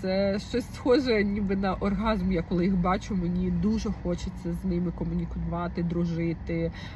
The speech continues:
працювати особливо, е, бо я знаю, які їх сильні сторони. Е, не завжди можуть сходитись, е, темпераменти з такими людьми, але їх сила, то й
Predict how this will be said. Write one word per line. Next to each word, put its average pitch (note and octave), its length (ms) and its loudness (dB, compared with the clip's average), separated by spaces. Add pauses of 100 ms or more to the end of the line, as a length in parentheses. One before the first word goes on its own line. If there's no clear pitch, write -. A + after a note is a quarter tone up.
(120)
працювати G3 840 2
особливо, F#3 1000 0 (420)
е, E3 500 -2
бо F3+ 180 2
я F#3+ 180 2
знаю, F#3+ 520 -2
які F#3+ 280 -6
їх F#3 160 0
сильні B3 580 -2
сторони. E3+ 640 -4 (480)
Е, F3 500 -4
не F#3+ 120 4
завжди A#3 540 2
можуть G3+ 500 0
сходитись, F#3+ 880 -4
е, F3+ 140 -2
темпераменти F3+ 840 -2
з E3 40 -10
такими E3 380 -8
людьми, E3 440 -6 (100)
але E3+ 520 0 (180)
їх F3 260 0
сила, A3+ 580 0 (340)
то - 80 0
й F3+ 120 2